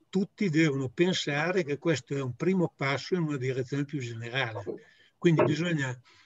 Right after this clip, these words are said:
fare in modo che quando si, facciamo la riunione,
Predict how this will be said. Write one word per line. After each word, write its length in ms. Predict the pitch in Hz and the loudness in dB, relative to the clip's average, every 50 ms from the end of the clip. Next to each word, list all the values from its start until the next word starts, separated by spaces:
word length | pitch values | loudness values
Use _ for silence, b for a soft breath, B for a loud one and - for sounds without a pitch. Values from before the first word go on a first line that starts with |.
| b b _ | b b _
fare 280 | - 147 143 147 165 | -4 0 4 6 6
in 100 | 190 202 | 8 8
modo 500 | 190 175 165 175 185 190 180 208 180 185 | 8 6 6 6 6 6 8 6 6 6
che 380 | - - 170 160 147 135 123 - - | 4 2 4 4 4 4 2 0 -2
quando 640 | 160 160 165 170 160 147 147 139 139 135 131 123 | -2 0 2 4 4 2 2 0 -2 -4 -4 -4
si, 280 | 107 - - 151 151 143 143 | -6 -6 -4 -4 -4 -4 -4
facciamo 460 | - 143 139 - - 151 156 160 156 | -8 -8 -6 -4 -2 0 2 2 2
la 120 | 143 143 139 | 2 0 0
riunione, 680 | 143 147 151 160 160 156 147 139 120 113 110 107 - | 0 0 2 2 2 2 2 0 -2 -4 -6 -10 -12